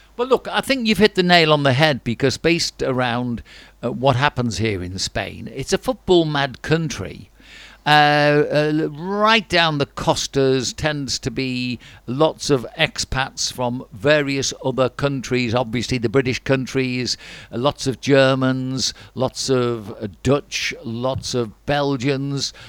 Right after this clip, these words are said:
Um, you get French coming down here. Uh, you, you,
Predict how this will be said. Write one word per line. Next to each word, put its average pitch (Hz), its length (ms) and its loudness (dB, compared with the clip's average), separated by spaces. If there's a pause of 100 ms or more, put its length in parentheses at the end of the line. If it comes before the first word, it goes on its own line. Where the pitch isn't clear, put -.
(140)
Um, 123 640 0
you 123 340 -4
get 139 380 -4
French 156 460 -4
coming 151 280 0
down 139 280 0
here. 135 420 0 (320)
Uh, 120 500 0
you, 143 240 -4
you, 170 280 -4